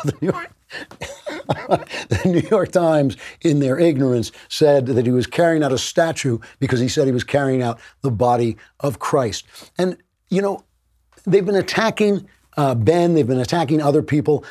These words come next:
about, for being white supremacists, for bringing out what this, the gutting of this church meant by fire, by saying it's a symbol for the, some of the underpinnings of Western civilization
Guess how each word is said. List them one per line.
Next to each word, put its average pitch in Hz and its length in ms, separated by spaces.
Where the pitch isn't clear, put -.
about, 139 440
for 151 120
being 135 300
white 143 180
supremacists, 147 640
for - 140
bringing 180 400
out 135 220
what 151 300
this, - 300
the 131 180
gutting 135 540
of 139 200
this 147 240
church - 360
meant 139 280
by 127 140
fire, 135 520
by 139 180
saying 135 300
it's - 140
a 127 60
symbol 135 520
for 127 340
the, 123 340
some 147 220
of 117 80
the 135 120
underpinnings 147 640
of 110 100
Western 143 300
civilization 135 760